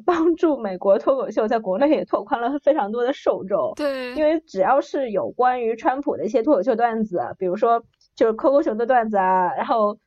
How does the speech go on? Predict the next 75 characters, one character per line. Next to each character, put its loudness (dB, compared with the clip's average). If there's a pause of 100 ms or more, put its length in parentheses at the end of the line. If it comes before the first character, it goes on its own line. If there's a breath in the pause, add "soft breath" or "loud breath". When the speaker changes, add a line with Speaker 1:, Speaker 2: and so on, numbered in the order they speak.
(160)
Speaker 1:
然 -2
后 0
这 -2
几 -2
年 -2
在 2
国 -4
内 0
最 4
火 0
的 -4
是 0
崔 2
娃 2
嘛， -8
然 -6
后 -4
崔 0
娃 2
的 -4
段 -4
子 -6
啊， -6
每 -12
次 -4
在 2
微 6
博 -2
上 -2
都 -4
能 -6
得 0
到 2 (100)
非 0
常 -4
多 0
的 2
转 -2 (100)
发。 -2
Speaker 2:
嗯。 -10 (260 loud breath)
Speaker 1:
那 2
B -2
站 0
U 0
P 0
主 -4
就 -2
更 0
不 -2
用 2
说 2
了， 2
就 -2
是 2
做 2
的 0
一 0
些 0 (340)
川 0
普 -2
的 2
鬼 -2
畜 -4
剪 -2
辑 -4
啊， 4
都 0
有 2
好 -2
几 -14
百 -2
万 0
的 -4
播 2
放。 0